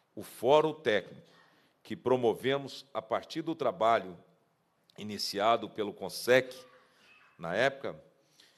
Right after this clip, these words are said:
e pelo Poder Executivo, foi capaz de dar voz a todos, a todas as demandas da área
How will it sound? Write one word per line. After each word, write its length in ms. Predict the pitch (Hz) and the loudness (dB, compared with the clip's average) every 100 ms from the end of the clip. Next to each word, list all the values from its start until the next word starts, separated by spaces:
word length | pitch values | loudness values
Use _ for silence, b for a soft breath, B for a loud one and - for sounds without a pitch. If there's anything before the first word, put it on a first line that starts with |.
| b - | b -16
e 100 | 107 | -14
pelo 360 | - 127 123 | -2 0 2
Poder 380 | - 107 90 127 | 0 -2 2 2
Executivo, 920 | 113 110 104 95 87 - 156 104 82 _ b b b | 0 -4 -10 -12 -12 -8 -8 -8 -20 _ b b b
foi 200 | - 143 | 0 0
capaz 520 | 143 123 - 127 127 | 2 0 4 2 2
de 120 | 127 | -2
dar 160 | 131 117 | -2 -2
voz 580 | 92 104 120 127 - - _ _ | 0 2 4 2 -4 -12 _ _
a 140 | 101 101 | -10 -10
todos, 600 | _ - 170 170 - - _ _ b | _ -4 -4 -4 -14 -20 _ _ b
a 100 | 101 | -8
todas 360 | - 151 156 147 | -4 -2 0 -2
as 160 | 131 | -2
demandas 640 | 139 123 107 117 113 - - b b _ | -4 -6 -4 -4 -4 -6 -12 b b _
da 180 | 117 | 2
área 480 | 98 95 104 107 110 | 4 4 0 -2 -6